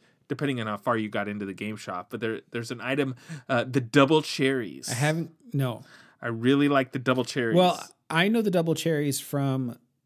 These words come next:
Speaker 2: Captain Toad Treasure Tracker, and correct me if I'm wrong, but doesn't it create a duplicate version of yourself that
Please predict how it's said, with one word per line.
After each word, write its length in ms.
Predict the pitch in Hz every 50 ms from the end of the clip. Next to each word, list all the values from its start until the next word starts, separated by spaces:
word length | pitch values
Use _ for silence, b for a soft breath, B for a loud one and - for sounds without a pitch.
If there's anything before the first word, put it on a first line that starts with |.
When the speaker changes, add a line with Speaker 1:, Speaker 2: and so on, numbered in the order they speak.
| _ _ _ _
Speaker 2:
Captain 400 | - - 143 143 - 139 135 131
Toad 340 | - - 143 135 131 120 117
Treasure 460 | - - - 180 226 214 - 165 131
Tracker, 680 | - - - 123 110 104 98 - 113 107 104 104 - b b b b b b b b
and 300 | 147 135 131 131 143 - - -
correct 220 | - - 180 202 202
me 80 | 247
if 100 | 226 175
I'm 200 | 185 156 139 131
wrong, 320 | 131 139 175 190 180 147 135
but 160 | 127 120 107
doesn't 280 | 127 131 131 156 170 170
it 120 | - 165
create 200 | - 156 156 143
a 60 | 123
duplicate 520 | 110 - 131 135 143 156 143 143 147 117 120
version 320 | 131 127 127 131 - 139
of 100 | 127 131
yourself 400 | 131 120 - - 139 139 131 -
that 240 | 135 120 117 -